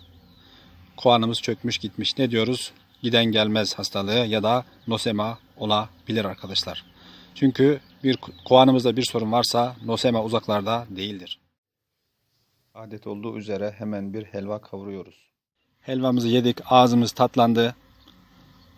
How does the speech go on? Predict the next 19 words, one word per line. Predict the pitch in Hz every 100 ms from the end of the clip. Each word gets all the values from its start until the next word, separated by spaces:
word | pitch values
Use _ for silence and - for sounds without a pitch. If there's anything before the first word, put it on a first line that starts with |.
| _ _ _ _ _ _ _ - -
Fakat | 120 104 117 - - 113
nosemayı | 104 120 110 107 110 120
akıldan | - 107 110 110
uzak | 110 107 -
tutmuyoruz. | - - 104 92 90
Çünkü | - 120 123 117
nosema | 113 101 117 107 104
hala | 113 110 101 98
var. | 98 107 - _ - - - - 135
O |
zaman | 139 139 135 143 _ _ _ _ _ _ _ _ _ - _ _ _ _ _ _
sağlıklı | - 117 120 - 131
arıları | 131 120 120 117
bu | 110
kovandan | 123 113 110 117 127 _ - _ _ -
uzak | 113 120
tutacağız, | - 110 104 110 -
temas | 113 110 107
ettirmeyeceğiz. | 113 - 131 131 120 127 123